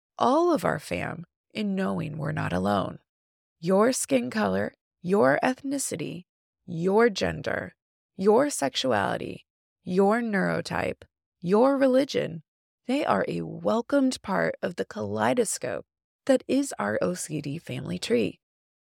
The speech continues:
And when all the fam knows and can experience that we are united as one fam against O C D, oh baby. Well, it's like a client of mine said recently, "O C D is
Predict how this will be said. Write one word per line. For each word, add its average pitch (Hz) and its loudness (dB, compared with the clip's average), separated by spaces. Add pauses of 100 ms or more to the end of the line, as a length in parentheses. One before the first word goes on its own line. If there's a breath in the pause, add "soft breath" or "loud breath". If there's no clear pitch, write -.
(180)
And 185 -2
when 196 0 (120)
all 208 2
the 262 4
fam 208 0
knows - -6 (300)
and 196 -6
can 208 -2
experience 214 -2
that - 0
we 220 2
are 214 2
united 180 -4
as - -4
one 240 0
fam 180 0
against 226 2
O 285 6
C 277 0
D, 196 2 (140)
oh 180 6
baby. 160 4 (720)
Well, 175 2 (420)
it's - -6
like 208 4
a 208 2
client 202 -2
of 160 -6
mine - -4
said 185 2
recently, - -4 (140)
"O 220 8
C 330 2
D 269 2
is - -4